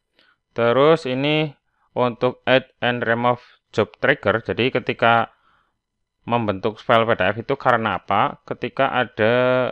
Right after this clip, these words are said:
eh, ini, ada data masuk. Jadi di sini ada pilihan run on from trigger. Jadi pilih yes saja ya.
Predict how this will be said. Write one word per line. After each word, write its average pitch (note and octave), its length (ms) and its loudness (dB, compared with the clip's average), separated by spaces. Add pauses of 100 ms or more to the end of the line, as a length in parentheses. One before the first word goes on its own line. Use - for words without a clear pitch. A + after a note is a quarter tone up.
(960)
eh, G#2 320 -6
ini, A2 160 -6 (1040)
ada G2+ 480 -4
data F#2 240 -4
masuk. G#2 480 -6
Jadi G2 320 -8
di G#2 80 -6
sini G#2+ 320 -6
ada G2+ 320 -6
pilihan G#2 480 -6 (1120)
run A#2+ 480 -2 (160)
on A#2 320 -4
from A#2 640 -4 (160)
trigger. F#2+ 400 -6
Jadi G#2 400 -10
pilih A2 320 -8
yes F#2+ 240 -8
saja F#2+ 240 -8
ya. F2 140 -8